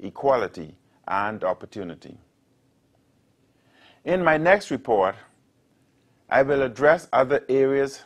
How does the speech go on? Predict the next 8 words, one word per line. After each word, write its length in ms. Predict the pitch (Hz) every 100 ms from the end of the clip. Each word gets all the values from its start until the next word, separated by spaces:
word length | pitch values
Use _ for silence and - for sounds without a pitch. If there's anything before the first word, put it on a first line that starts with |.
| _
such 340 | - 127 -
as 180 | 107 95
healthcare, 600 | 120 123 - - - - _ _ _ _ _ _ _ -
the 140 | 98
environment, 720 | 92 90 98 123 113 82 - _ _ _ _ _ _ _ _ _ _
energy 380 | 127 151 151 151
reform, 640 | 139 120 - 127 95 87 - _ _ _ _ _ _ _ _ -
modernization, 1120 | 98 127 131 131 110 95 120 127 - 85